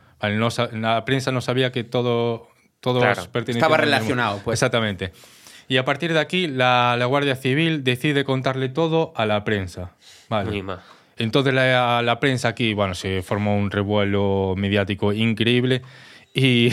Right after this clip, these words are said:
Speaker 1: <laughs> y la prensa, <clears throat> en vez de tranquilizar a las personas, porque esto,
Speaker 2: Sí.
Speaker 1: eh, imaginaos,
Speaker 2: Todo lo
Speaker 1: en Madrid,
Speaker 2: contrario.
Speaker 1: en Madrid, eh, asesino en serie que mataba de cualquier forma, a luz del día, de noche, pa, se formó una buena.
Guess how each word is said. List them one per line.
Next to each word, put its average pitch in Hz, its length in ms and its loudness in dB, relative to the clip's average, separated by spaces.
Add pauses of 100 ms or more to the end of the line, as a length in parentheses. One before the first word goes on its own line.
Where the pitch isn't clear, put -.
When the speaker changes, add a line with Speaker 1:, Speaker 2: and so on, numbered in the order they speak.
(260)
Speaker 1:
<laughs> - 260 -12
y 117 60 -2
la 117 200 4
prensa, 120 640 0
<clears throat> 131 280 -6
en 117 140 -2
vez 127 80 2
de 120 140 2
tranquilizar 120 460 -2
a 117 60 0
las 107 140 -6
personas, 110 400 -4
porque 92 220 -12
esto, 98 260 -4
Speaker 2:
Sí. 101 80 2
Speaker 1:
eh, 101 260 -2
imaginaos, 104 460 -2
Speaker 2:
Todo 113 140 0
lo 104 60 -2
Speaker 1:
en 101 60 -2
Madrid, 107 360 0
Speaker 2:
contrario. - 120 -12 (540)
Speaker 1:
en 110 100 -4
Madrid, 107 760 0 (220)
eh, 92 880 -4 (300)
asesino 110 500 -4
en 107 80 -4
serie 110 380 0
que 98 100 -6
mataba 110 720 2
de 107 100 -4
cualquier 107 380 0
forma, 101 440 0
a 95 60 0
luz 107 220 2
del 110 180 2
día, 107 260 0
de 98 100 -2
noche, 113 420 -2
pa, 90 140 -2 (260)
se - 160 -4
formó 120 260 0
una 113 160 2
buena. 92 280 -4